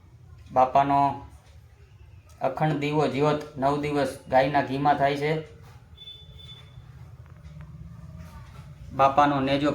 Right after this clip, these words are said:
પાંચ કલરવાળો, જે પાંચ તત્વોનું પ્રતીક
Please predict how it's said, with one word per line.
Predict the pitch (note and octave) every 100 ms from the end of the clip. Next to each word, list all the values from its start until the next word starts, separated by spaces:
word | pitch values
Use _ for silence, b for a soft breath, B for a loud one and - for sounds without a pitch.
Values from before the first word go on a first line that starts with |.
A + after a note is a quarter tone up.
| -
પાંચ | D3 -
કલરવાળો, | C#3+ C#3+ C3+ C3 C3+ - - - - - - - - - - -
જે | - -
પાંચ | C#3+ D3
તત્વોનું | D3 C#3+ C#3+ D3 C#3+ C#3 - - - - - - - - - - -
પ્રતીક | D3 C#3+ D3+